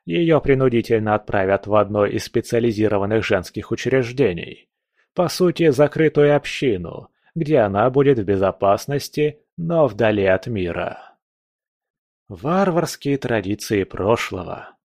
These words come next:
я покачал головой. "А как насчет права первой брачной ночи?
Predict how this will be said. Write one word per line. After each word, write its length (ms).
я 200
покачал 500
головой. 680
"А 140
как 220
насчет 540
права 380
первой 360
брачной 460
ночи? 500